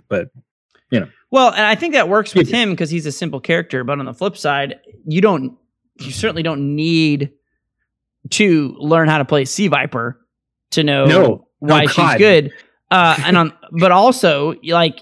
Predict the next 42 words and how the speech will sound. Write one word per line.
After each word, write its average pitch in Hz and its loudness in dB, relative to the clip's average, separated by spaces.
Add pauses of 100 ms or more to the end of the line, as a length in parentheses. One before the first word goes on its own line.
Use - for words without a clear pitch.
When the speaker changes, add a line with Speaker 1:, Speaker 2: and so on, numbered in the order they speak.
Speaker 2:
you 175 0
can't 214 0
assume 196 -2 (100)
that 165 0
you 156 -2
should 320 -4
play 165 2
Sea 160 0
Viper 143 0
just 139 -4
because 147 0
you 151 0
understand 143 0
what - -6
she's 135 -4
supposed 127 -2
to 123 -8
do, 170 2 (600)
because 165 2
Sea - 2
Speaker 1:
Yeah. 226 4
Speaker 2:
Viper 175 2
is 151 0
inherently 143 0
a 131 -4
character 147 -2
that 131 -4
requires 135 -2
you 131 -4
to 123 -6
put 135 -4
in 127 -6 (280)
immense 151 -2
lab 135 -4
time. - -8 (420)
So 185 4
Speaker 1:
More 170 4
than 156 2
Speaker 2:
if 131 0
Speaker 1:
I 185 2
Speaker 2:
you, 202 0
Speaker 1:
have. - -16